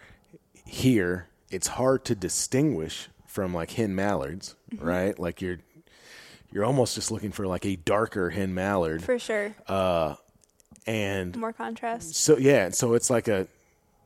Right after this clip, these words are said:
Speaker 1: it's like a big deal to get one here. Like, most duck hunters have never seen one. And so there's, like, that aspirational aspect to it, you know, the scarcity of it.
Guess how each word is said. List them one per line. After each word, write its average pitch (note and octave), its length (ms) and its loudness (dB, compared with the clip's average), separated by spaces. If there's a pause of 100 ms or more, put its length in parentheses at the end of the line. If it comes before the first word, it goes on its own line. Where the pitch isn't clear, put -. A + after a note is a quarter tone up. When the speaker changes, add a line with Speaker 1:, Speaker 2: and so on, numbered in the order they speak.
(100)
Speaker 1:
it's - 180 -4
like A#2 140 2
a A2+ 60 2
big G2 520 -2
deal A2+ 440 8
to - 180 -8
get A2+ 280 2
one D#2 180 -6
here. D2+ 440 -12
Like, F2 220 -4
most A2+ 420 4
duck B2 220 4
hunters G#2+ 240 0
have G2 100 0
never G#2 240 2
seen C#3 320 0
one. C2+ 200 -10 (1120)
And G2+ 280 -2
so A2+ 160 2
there's, G#2+ 180 0
like, G#2+ 120 2
that G#2+ 180 0
aspirational A#2+ 800 6
aspect E2+ 480 -2
to D#2 160 -4
it, C#2 100 -8
you F2 80 -8
know, F2 120 -2
the E2 100 -2
scarcity A#2+ 640 2
of - 140 -10
it. - 80 -16